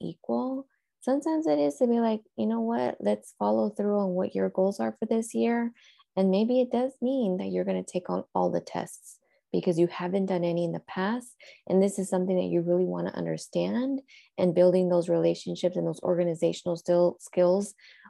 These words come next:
with, one, executing the plan, but two, you know, making sure that the teachers are on board and feel heard in the process. Um, so I don't know. I just, I don't think it's something that you can have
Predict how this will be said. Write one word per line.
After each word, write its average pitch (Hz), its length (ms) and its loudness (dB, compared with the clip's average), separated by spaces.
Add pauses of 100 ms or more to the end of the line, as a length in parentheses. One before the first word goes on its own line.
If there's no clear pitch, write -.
with, 165 320 4
one, 170 280 0
executing 175 880 -2
the 170 80 -2
plan, 180 360 -2
but 175 200 -2
two, 175 400 2 (380)
you 175 120 4
know, 170 120 6
making 170 340 2
sure 180 160 4
that 170 160 2
the 170 80 2
teachers 165 480 -2
are 160 200 -4
on 156 120 -2
board 160 280 0
and 156 280 -2 (160)
feel 165 200 2
heard 170 540 2 (260)
in 165 140 0
the 156 60 0
process. 285 680 -2 (840)
Um, 170 520 2 (560)
so 208 80 -2
I 220 60 0
don't 233 100 2
know. 233 80 2
I 175 120 2
just, 180 240 -4
I 190 60 -2
don't 190 200 -2
think 196 180 -4
it's 180 160 -2
something 175 280 -2
that 165 120 -4
you 160 120 -4
can 165 180 -4
have 160 360 -4